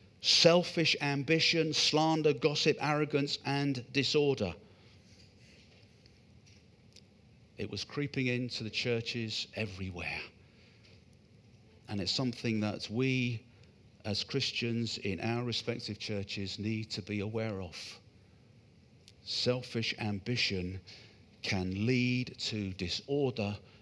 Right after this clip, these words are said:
in the church. And so James asks this rhetorical question, verse one of chapter four, "What causes wars? What causes these fightings among you?"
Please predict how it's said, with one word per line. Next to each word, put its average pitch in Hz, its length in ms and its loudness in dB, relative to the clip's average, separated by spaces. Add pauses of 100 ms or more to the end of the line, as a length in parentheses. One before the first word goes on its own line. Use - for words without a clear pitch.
(260)
in 107 180 2
the 101 80 0
church. - 680 0 (2750)
And 123 80 -2
so 190 140 8
James 139 500 8
asks 147 540 0
this 131 340 0
rhetorical 120 560 2
question, 123 560 2
verse 110 280 2
one 127 320 0
of 95 80 -6
chapter 107 260 -2
four, 139 300 2
"What 147 240 4
causes 165 480 4
wars? 160 500 4 (600)
What 165 240 6
causes 170 460 4
these 165 200 2
fightings 165 540 4
among 165 320 4
you?" 226 220 6